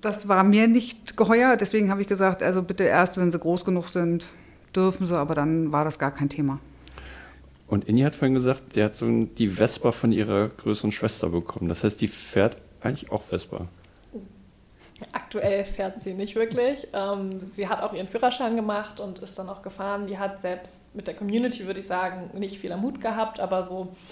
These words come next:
Speaker 3: gehört es quasi irgendwie schon dazu, den Führerschein zu machen. Und, ähm, ja, dann hat sie den gemacht und ist dann mit der P X nicht warm geworden, würde ich's nennen, ähm, und ist dann eine Zeit lang doch ihre G T S eigentlich ganz gut gefahren und war mit der auch ganz zufrieden. So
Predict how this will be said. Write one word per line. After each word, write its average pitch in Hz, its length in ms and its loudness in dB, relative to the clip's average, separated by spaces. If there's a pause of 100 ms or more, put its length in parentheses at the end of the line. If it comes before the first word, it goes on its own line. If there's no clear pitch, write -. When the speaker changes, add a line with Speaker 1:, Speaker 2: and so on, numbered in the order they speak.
(440)
Speaker 3:
gehört 190 300 0
es - 140 -8
quasi 180 300 -8
irgendwie 175 260 -8
schon 170 140 -12
dazu, 170 220 -10
den 226 160 2
Führerschein 196 500 -4
zu 196 120 -10
machen. 202 400 -2
Und, 185 520 -6
ähm, 180 300 -4 (1120)
ja, 175 320 2
dann 190 240 -2
hat 220 180 2
sie 254 80 -10
den 208 140 0
gemacht 208 460 -2
und 196 340 -4
ist - 480 -10
dann 202 560 -4 (1200)
mit 233 220 2
der 226 80 6
P - 180 8
X - 180 -6
nicht 214 120 -2
warm 226 220 4
geworden, 226 360 4
würde 220 140 0
ich's 220 120 -6
nennen, 220 380 0
ähm, 196 400 -2
und 202 180 -6
ist 196 180 -10
dann 202 100 -2
eine 226 140 -2
Zeit 214 260 -4
lang 202 200 -6
doch 202 180 -4
ihre 202 160 -6
G 208 100 -6
T 214 80 -6
S 269 220 -2
eigentlich 240 320 -6
ganz 220 180 -8
gut 233 160 -12
gefahren 226 400 -2
und 214 140 -6
war 196 120 -2
mit 202 180 -6
der 196 260 0
auch 196 180 -4
ganz 196 240 -8
zufrieden. 220 460 -10
So 202 400 -4